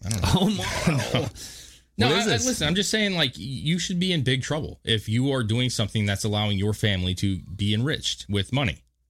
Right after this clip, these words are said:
Speaker 2: Yeah.
Speaker 1: You know, and you do it knowingly. And so if he gets in and he's, he's doing these things with, you know, the school boards and the certain things that he's saying about teachers that are,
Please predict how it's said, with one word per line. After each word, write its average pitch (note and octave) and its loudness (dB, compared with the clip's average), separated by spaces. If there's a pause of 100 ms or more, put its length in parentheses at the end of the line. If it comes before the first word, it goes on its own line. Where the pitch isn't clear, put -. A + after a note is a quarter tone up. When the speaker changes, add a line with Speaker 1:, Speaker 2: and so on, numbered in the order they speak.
(120)
Speaker 2:
Yeah. D2 0 (440)
Speaker 1:
You G#2 0
know, G2 0
and G#2+ -2
you A2 2
do A2+ 0
it - -4
knowingly. G#2+ -2 (240)
And G2+ 0
so A#2 2
if G#2+ -2
he C3 0
gets C#3 0
in A2 2
and F#2+ -2
he's, - -4
he's F#2+ -2
doing A#2 0
these B2+ -2
things A2+ 0
with, G2+ 0 (680)
you G#2+ 0
know, F#2 0
the E2 0
school F3+ 0
boards C3+ 0
and F#2+ -4
the G2+ 0
certain A2+ -2
things A2+ 0
that A2 4
he's G2 -2
saying A2+ 0
about G#2+ 0
teachers A2 0
that F#2+ 0
are, F2+ -2